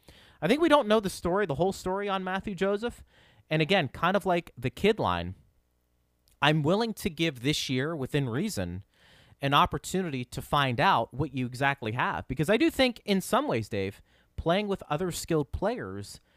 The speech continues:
maybe brings out a little bit more in your game that you didn't know you had, but it also forces you to start thinking on that level of a highly skilled player, because you don't wanna be a guy who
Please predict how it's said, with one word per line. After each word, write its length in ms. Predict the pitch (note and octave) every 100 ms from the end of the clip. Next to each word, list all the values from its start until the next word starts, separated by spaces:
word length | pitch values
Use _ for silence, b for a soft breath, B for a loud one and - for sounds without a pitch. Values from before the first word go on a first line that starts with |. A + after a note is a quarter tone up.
| _ _
maybe 340 | A#2+ G#3+ D4
brings 360 | G#3+ G#3 A3+ F#3
out 200 | G#3 A3+
a 60 |
little 240 | F3 D#3+ G#3+
bit 160 | G#3+
more 280 | E3 F3 G3
in 100 | F#3
your 140 | F3 E3
game 300 | D#3+ F#3 D#3
that 160 | C3+
you 120 | C3
didn't 260 | D3+ E3 B2+
know 100 | D3
you 180 | D#3 A#2
had, 300 | D3 F3+ C#3+
but 120 | D#3
it 80 | D#3+
also 260 | A#3 D#4+
forces 560 | B3+ - D#4+ F#4 D4+ -
you 240 | F#2+ - - b b b b
to 100 | D#3
start 300 | - E3 C3+
thinking 460 | - C3 A2 F2 F#2+ _ _ -
on 200 | B2+ A2
that 240 | G2+ -
level 400 | G#2 E2+ - - _ _ B2+
of 100 | A#2
a 80 |
highly 340 | G#2 A#2+ A2 G#2
skilled 360 | - A2 F#2
player, 300 | - F2+ G#2
because 600 | C3+ D3+ E3+ F3 E3 - _
you 160 | B2 D3+
don't 140 | F#3+
wanna 140 | E3+
be 180 | D#3+ E3+
a 40 | C#3+
guy 380 | D3+ F3+ F3
who 340 | C3+ D3+ D3